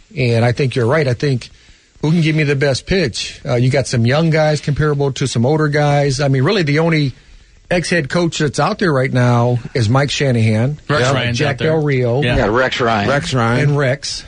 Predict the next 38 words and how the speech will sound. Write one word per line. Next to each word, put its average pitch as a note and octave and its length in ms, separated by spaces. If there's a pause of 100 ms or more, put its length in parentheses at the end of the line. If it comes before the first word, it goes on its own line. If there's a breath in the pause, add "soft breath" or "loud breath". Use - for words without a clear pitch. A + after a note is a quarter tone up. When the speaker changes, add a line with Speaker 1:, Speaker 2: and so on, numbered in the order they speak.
(100)
Speaker 1:
Uh, A#2 300
you C3 60
know, C3+ 100
I, D#3+ 240
I E3+ 100
think E3+ 280
Rex D#3 280
would E3 80
be D3+ 120
a D3 80
good C#3 220
coach. E3+ 440
I B2 100
think D3 260
his, C#3 220 (100)
you D3 100
know, A2+ 240 (180)
the B2 100
thing E3+ 220
for C#3+ 160
Rex, D3 320
he's D3+ 140
gonna D3 120
have C3+ 120
to D3 80
have C3+ 200
a, A#2 240 (140)
a A2+ 120
really D3 680 (500 loud breath)
experienced D#3 720
offensive C#3 380
coordinator. D3+ 560 (680)
I A#2+ 120
think B2+ 220
that's C#3 140
gonna C#3 160
be C3+ 180
his, B2+ 480